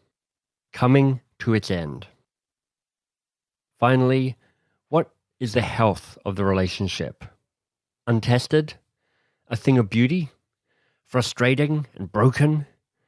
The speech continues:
perfectly adequate, going stale. Finally, why does this relationship matter to you? I'm committed to having my people flourish. I want to set us up for success.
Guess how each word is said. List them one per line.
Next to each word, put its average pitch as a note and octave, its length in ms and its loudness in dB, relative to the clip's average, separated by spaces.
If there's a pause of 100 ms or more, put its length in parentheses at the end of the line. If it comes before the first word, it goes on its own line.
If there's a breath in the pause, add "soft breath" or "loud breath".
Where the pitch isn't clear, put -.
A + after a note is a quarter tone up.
(580)
perfectly B2+ 800 0
adequate, C3+ 560 0 (800)
going G#2+ 460 0
stale. F2+ 560 -8 (1800)
Finally, D3 500 4 (360)
why C3 180 4
does C#3+ 200 0
this B2 220 -4
relationship G#2+ 640 0
matter F#2+ 300 -4
to - 160 -10
you? D#2+ 240 -10 (960)
I'm B2 140 -2
committed B2 560 2
to G2+ 80 -4
having A2 260 0
my G2+ 120 0
people G2+ 340 -4
flourish. - 580 -8 (640)
I B2 60 -2
want B2+ 160 4
to B2 60 2
set B2 240 -2
us A#2+ 120 -2
up D#3+ 180 0
for - 120 -6
success. A2 580 -8